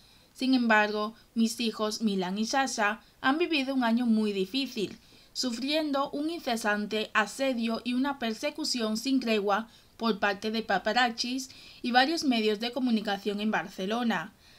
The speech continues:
ha avanzado la intérprete colombiana.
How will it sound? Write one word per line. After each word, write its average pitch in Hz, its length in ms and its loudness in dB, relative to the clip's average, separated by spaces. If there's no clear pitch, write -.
ha 220 140 4
avanzado 226 540 2
la 254 160 -2
intérprete 262 760 -4
colombiana. 196 880 -2